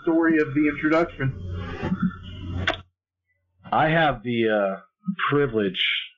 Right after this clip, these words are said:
Speaker 2: and the pleasure of going through all of the archives. I have everything, most everything. We did, uh, lose some stuff back in the day, but I have the pleasure and the privilege to, a-, at times, go back through the archives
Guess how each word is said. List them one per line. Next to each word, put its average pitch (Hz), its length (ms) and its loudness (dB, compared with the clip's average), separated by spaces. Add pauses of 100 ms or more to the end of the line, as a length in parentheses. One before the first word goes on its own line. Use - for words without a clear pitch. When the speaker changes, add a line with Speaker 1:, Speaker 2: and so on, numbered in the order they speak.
Speaker 2:
and 117 240 2
the 107 60 -2
pleasure 92 580 -2 (180)
of 104 180 0
going 117 360 2 (120)
through 117 240 2
all 113 200 2
of 101 60 -4
the 110 80 2
archives. 110 340 0
I 123 80 4
have 131 180 2
everything, 123 600 0 (420)
most 156 420 2
everything. 107 500 2
We 113 100 0
did, 135 280 2
uh, 110 320 4
lose 120 320 0 (100)
some 113 180 2
stuff - 360 -2
back 110 220 0
in 110 80 2
the 101 120 0
day, 110 360 2 (720)
but 117 220 -2 (680)
I 127 160 4
have 143 300 2
the 117 160 -2 (120)
pleasure 139 440 2
and 117 200 2
the 110 160 -2
privilege 117 400 0 (120)
to, 104 380 0 (380)
a-, 92 260 -2
at 117 120 -2
times, 120 300 0
go 123 120 2
back 131 300 0
through 131 220 2
the 123 60 2
archives 110 520 0